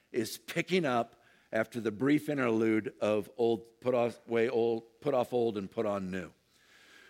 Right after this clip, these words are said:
God is describing here that the remarkably new and different new self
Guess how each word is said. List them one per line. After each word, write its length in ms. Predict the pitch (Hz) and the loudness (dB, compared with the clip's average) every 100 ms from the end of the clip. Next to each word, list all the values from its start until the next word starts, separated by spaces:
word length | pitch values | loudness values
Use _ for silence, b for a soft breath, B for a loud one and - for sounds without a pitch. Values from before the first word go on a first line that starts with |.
| B | B
God 180 | - 127 | 0 2
is 160 | 160 - | 2 0
describing 720 | 156 - - 156 151 123 95 | -4 -2 2 4 4 0 -6
here 480 | 110 104 98 92 - b b b - | -4 0 0 0 -6 b b b -6
that 140 | 113 | -2
the 100 | 131 | 0
remarkably 920 | 113 113 117 127 160 - 165 170 170 | 0 2 2 2 2 2 -2 2 2
new 320 | 156 147 156 151 | 2 2 2 2
and 200 | 139 117 | -2 -2
different 500 | 143 - 139 139 123 | -4 -2 -4 -4 -4
new 280 | 147 147 | 0 2
self 720 | 123 - 110 87 90 - - | 0 -2 0 0 -4 -12 -20